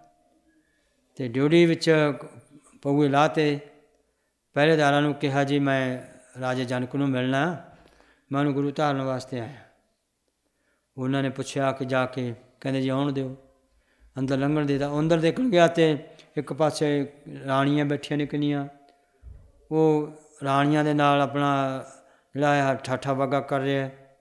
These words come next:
ਉਹ ਵੇਖ ਕੇ ਕਹਿੰਦੇ ਵੀ ਇਹੋ ਜਿਹੇ ਬੰਦੇ ਨੂੰ ਮੈਨੂੰ ਗੁਰੂ ਧਾਰਨ ਵਾਸਤੇ ਭੇਜਤਾ, ਜਿਹੜਾ ਮਾਇਆ ਵਿੱਚ ਇੱਕ ਰਾਜਾ ਹੈ, ਦੂਜਾ ਆਲੇ ਕਿੰਨੀਆਂ ਰਾਣੀਆਂ ਲਈ ਬੈਠਾ ਹੈ।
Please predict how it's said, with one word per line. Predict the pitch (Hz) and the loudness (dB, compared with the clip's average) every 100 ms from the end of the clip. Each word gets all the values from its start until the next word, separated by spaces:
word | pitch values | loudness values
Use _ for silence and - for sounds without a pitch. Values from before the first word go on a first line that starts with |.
| _ _ _ _ _ _ _ _ _ _ _ _ _ | _ _ _ _ _ _ _ _ _ _ _ _ _
ਉਹ | 208 | -6
ਵੇਖ | 151 135 120 | -2 -4 -4
ਕੇ | 131 | -8
ਕਹਿੰਦੇ | 156 185 | -6 -6
ਵੀ | 214 156 | -6 -6
ਇਹੋ | 135 | -4
ਜਿਹੇ | 135 | -2
ਬੰਦੇ | 135 143 156 | -2 -2 0
ਨੂੰ | 170 | 0
ਮੈਨੂੰ | 175 | -2
ਗੁਰੂ | 175 175 | -2 -2
ਧਾਰਨ | 190 165 | -2 0
ਵਾਸਤੇ | 160 160 175 | 0 -2 -4
ਭੇਜਤਾ, | 180 202 180 180 170 - - _ _ _ _ _ - - _ _ _ - _ _ - | -2 0 0 -4 -6 -12 -20 _ _ _ _ _ -20 -20 _ _ _ -20 _ _ -2
ਜਿਹੜਾ | 160 196 | 0 2
ਮਾਇਆ | 180 139 131 143 | 2 0 0 -2
ਵਿੱਚ | 156 156 | -2 -4
ਇੱਕ | 165 | -4
ਰਾਜਾ | 151 127 131 156 | -4 -2 0 2
ਹੈ, | 156 | 2
ਦੂਜਾ | 151 143 156 151 | 0 0 2 2
ਆਲੇ | 143 147 147 - | 2 0 0 -2
ਕਿੰਨੀਆਂ | 147 147 143 | -2 0 0
ਰਾਣੀਆਂ | 131 123 127 | 0 -2 -2
ਲਈ | 131 | -2
ਬੈਠਾ | 135 135 135 135 | -4 -6 -8 -10
ਹੈ। | 135 147 - | -10 -12 -18